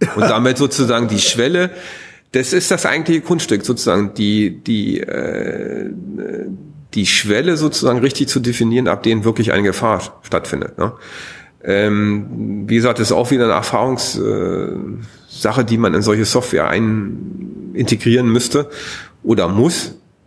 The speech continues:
Speaker 1: ähm, ist, äh, sehr schwierig. In der Regel ist immer die Gefahr da, ich hab immer die Frage bekommen, gibt's denn eine transparente, äh, also eine, eine Zone, Gestein, die sozusagen keine Reflexion erzeugt?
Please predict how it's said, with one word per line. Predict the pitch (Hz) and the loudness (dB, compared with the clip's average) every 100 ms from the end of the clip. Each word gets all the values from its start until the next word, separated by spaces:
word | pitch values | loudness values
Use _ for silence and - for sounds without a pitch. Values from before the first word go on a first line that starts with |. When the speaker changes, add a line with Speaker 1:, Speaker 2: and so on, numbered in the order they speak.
| - - | -16 -10
Speaker 1:
ähm, | 113 110 110 | -4 -4 -4
ist, | - 98 135 - - - 117 | -6 -2 0 2 -2 -4 -8
äh, | - 87 107 | -6 -4 -4
sehr | 107 104 113 | 0 2 2
schwierig. | - 117 101 73 - | 2 2 2 2 -2
In | - | -2
der | 110 110 | 2 4
Regel | 143 160 | 4 2
ist | 117 - | 0 0
immer | 151 | 0
die | 127 | 0
Gefahr | 117 - 120 127 | 0 0 0 2
da, | 123 87 65 - | 2 0 -2 -8
ich | - - - | -12 -14 -6
hab | 120 147 | -4 0
immer | 156 | 0
die | 123 | 0
Frage | 113 - 123 | 0 0 2
bekommen, | 113 - 120 - - - - - _ 120 | 0 0 -2 -4 -14 -14 -18 -20 _ -2
gibt's | 131 - - | -2 0 0
denn | 123 123 | 0 2
eine | 113 | 0
transparente, | - 110 113 - 107 101 123 110 113 107 - - _ _ _ _ - | 0 -2 -2 0 0 2 2 2 2 2 -4 -18 _ _ _ _ -12
äh, | |
also | 120 98 90 87 - - | -4 -2 -2 -4 -4 -2
eine, | 82 58 95 85 85 - - - - - - - - - | -2 0 -2 -4 -6 -12 -16 -20 -20 -20 -20 -20 -20 -10
eine | 92 98 | -4 -2
Zone, | 95 - 131 143 120 113 | 0 2 4 4 4 4
Gestein, | 104 - 113 117 117 | 0 0 0 2 2
die | 107 | 0
sozusagen | 113 - 104 98 98 98 | -2 -4 -2 0 0 -2
keine | - 113 120 | -2 0 2
Reflexion | 104 - 98 - - 117 73 | 2 0 -4 -2 0 2 0
erzeugt? | - - 62 | -2 -2 -4